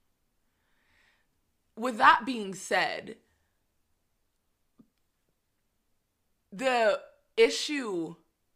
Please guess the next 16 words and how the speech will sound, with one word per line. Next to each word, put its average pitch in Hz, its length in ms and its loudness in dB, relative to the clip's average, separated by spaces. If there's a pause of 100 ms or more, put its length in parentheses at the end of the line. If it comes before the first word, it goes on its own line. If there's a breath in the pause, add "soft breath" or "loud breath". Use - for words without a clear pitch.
(1300)
is 180 680 0 (600)
not 214 840 -2 (240)
trying, 190 960 -4
is, 190 320 -6
the 214 200 -8
issue 330 340 -2 (100)
isn't 185 680 -6 (1120)
getting 196 420 -2
people 165 640 -14 (840)
to 220 160 -10
work 147 560 -10 (920)
while 170 220 0
they're 151 160 -6
incarcerated. 104 800 -16 (1400)
It 220 220 4
is 160 640 -4